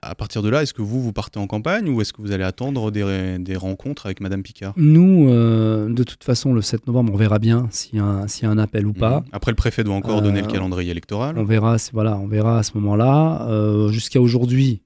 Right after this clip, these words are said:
Speaker 2: moi, je pense qu'il est urgent d'attendre et, ne, et, et de ne pas s'emballer,
Speaker 1: Oui.
Speaker 2: euh, à dire qu'on va partir en liste autonome ou à dire qu'on va partir avec une liste d'union. L'appel a été lancé par, ben, aujourd'hui, la plus haute, euh, instance qui se trouve dans le Rhône, c'est la fédération.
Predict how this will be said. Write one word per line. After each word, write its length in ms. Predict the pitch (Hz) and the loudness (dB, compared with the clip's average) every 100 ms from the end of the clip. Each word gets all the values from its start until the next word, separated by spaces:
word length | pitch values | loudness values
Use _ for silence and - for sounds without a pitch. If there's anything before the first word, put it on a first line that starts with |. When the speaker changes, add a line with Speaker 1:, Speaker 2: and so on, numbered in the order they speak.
| - | -8
Speaker 2:
moi, 80 | |
je 60 | 110 | -6
pense 200 | 127 123 | -2 -2
qu'il 200 | - 110 | -2 -2
est 100 | 117 | 0
urgent 360 | 160 131 123 123 | 2 4 4 4
d'attendre 480 | 117 - 127 120 107 | 2 2 0 0 -2
et, 100 | 113 | -2
ne, 240 | 110 113 | 0 0
et, 220 | 120 107 _ | -2 -4 _
et 120 | 131 | -4
de 140 | 110 110 | 0 0
ne 80 | |
pas 160 | 107 117 | 0 0
s'emballer, 680 | - 127 117 117 120 131 123 _ _ _ | 0 2 2 4 6 6 4 _ _ _
Speaker 1:
Oui. 100 | 90 110 | -10 -4
Speaker 2:
euh, 280 | 107 107 107 | 0 2 2
à 60 | |
dire 240 | 110 120 117 | 2 0 0
qu'on 140 | 117 | -2
va 120 | 107 110 | 0 0
partir 340 | 110 - 120 | -2 -4 0
en 80 | 107 | 0
liste 240 | 110 - | 0 -2
autonome 460 | 117 120 120 123 113 | -2 2 4 4 4
ou 60 | 110 | 2
à 60 | |
dire 200 | 110 123 | 2 0
qu'on 120 | - | 0
va 120 | 110 110 | -2 -2
partir 380 | 113 - 135 | -4 -2 -2
avec 240 | 107 107 - | 0 -2 -2
une 100 | 117 | -2
liste 220 | 117 - | 0 0
d'union. 440 | 110 117 127 160 175 _ _ _ _ | 2 6 6 4 2 _ _ _ _
L'appel 420 | 123 147 - 175 | 2 4 4 4
a 40 | 135 | 2
été 200 | 123 127 | 0 0
lancé 580 | 123 113 135 127 120 127 | -2 -2 2 2 2 -4
par, 400 | - 120 120 - _ _ | 0 2 2 -2 _ _
ben, 240 | 110 107 107 | -4 -2 0
aujourd'hui, 400 | 107 113 110 131 | 0 0 2 2
la 140 | 110 | 2
plus 180 | - 120 | 0 4
haute, 260 | 123 127 | 4 4
euh, 180 | 117 107 113 _ | 2 0 -2 _
instance 480 | 117 117 - 127 123 | 0 2 2 2 2
qui 100 | - | -4
se 40 | - | -8
trouve 160 | 120 | -2
dans 120 | 117 | 2
le 60 | 117 | 4
Rhône, 220 | 117 131 | 4 4
c'est 160 | 113 117 | 2 0
la 100 | 110 | 0
fédération. 640 | 113 110 107 - 165 190 | 0 0 -2 0 2 0